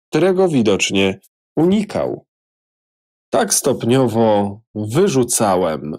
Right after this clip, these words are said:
wszystko. Wyrzucałem sprzęt po sprzęcie, wprowadzając meble zupełnie nowe –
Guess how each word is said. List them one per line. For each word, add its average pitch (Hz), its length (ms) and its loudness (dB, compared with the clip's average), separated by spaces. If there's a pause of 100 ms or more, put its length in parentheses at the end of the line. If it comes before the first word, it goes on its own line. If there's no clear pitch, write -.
(340)
wszystko. 73 720 -6 (1160)
Wyrzucałem 147 540 2
sprzęt 120 500 0
po 113 120 0
sprzęcie, 101 720 -2
wprowadzając 117 1120 0
meble 117 400 2
zupełnie 123 560 2
nowe – 110 640 0